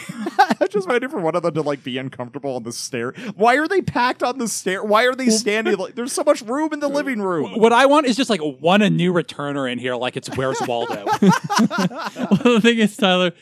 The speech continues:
Speaker 3: they can't be in front of Ribbons because nobody is allowed to be in front of Ribbons.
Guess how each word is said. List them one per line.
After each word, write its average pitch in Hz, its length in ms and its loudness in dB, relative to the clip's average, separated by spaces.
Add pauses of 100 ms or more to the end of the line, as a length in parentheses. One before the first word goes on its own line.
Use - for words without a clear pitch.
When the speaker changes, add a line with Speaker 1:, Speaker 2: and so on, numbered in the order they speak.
(220)
Speaker 3:
they 185 120 2
can't 233 240 2
be 220 140 2
in 196 100 2
front 202 220 -2
of 180 120 -4
Ribbons 170 360 0
because 165 380 0
nobody 180 320 4
is 170 120 2
allowed 160 220 2
to 160 60 -2
be 156 120 2
in 156 100 0
front 151 240 0
of 127 140 -2
Ribbons. 113 540 -2